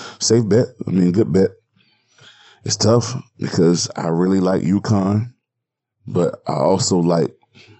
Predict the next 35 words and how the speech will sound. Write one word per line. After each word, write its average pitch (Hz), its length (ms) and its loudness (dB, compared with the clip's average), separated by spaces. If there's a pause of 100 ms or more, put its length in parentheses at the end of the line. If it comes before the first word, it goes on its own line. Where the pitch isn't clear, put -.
(320)
Miami 80 680 -4
just 71 260 -6
a 69 60 -4
little 87 260 0
bit 92 200 2
more. 95 360 0 (960)
Just, - 560 -2 (1200)
just 117 240 0
the, 90 160 0
just 123 260 0
for 107 80 2
the 90 60 4
way 98 220 2
they 92 100 4
came 92 320 0
back 85 240 0
on 71 120 0
Texas - 560 -4 (600)
and 85 180 0
the 80 60 -2
way 95 260 2
they, 92 140 2
they, 87 180 -2
they 87 180 0
were, 87 120 2
they 92 100 2
were 76 120 0
so - 160 0
resilient 80 760 0 (640)
and 80 120 -2
they 90 60 2
didn't 85 200 2
give 85 240 0
up. - 240 0 (720)
And 82 580 -2